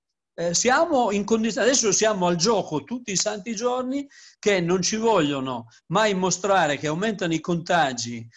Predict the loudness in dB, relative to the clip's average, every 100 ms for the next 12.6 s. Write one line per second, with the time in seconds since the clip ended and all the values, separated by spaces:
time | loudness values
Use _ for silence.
0 | -20 _ -4 0 0 0 0 -2 -4 -6
1 | -10 -2 0 0 -2 -4 -2 -2 0 0
2 | -2 -2 0 0 0 0 0 2 2 0
3 | 0 -2 0 2 2 2 0 0 0 0
4 | -2 0 0 0 -2 -4 -4 -4 -2 -2
5 | -2 -4 -4 -4 0 0 -2 -6 -8 -12
6 | -20 -2 -2 2 2 4 2 0 0 0
7 | -4 -6 -6 -4 -6 -6 -8 -10 -8 -8
8 | -4 -2 0 -2 -2 -2 -2 -2 -4 -4
9 | -4 -2 -4 -4 -6 -4 -4 0 0 -2
10 | -8 -14 -16 -20 _ _ -10 -2 -2 0
11 | -2 -2 -2 -2 -4 -4 -4 -2 -2 -2
12 | -2 -4 -8 -10 -6 -8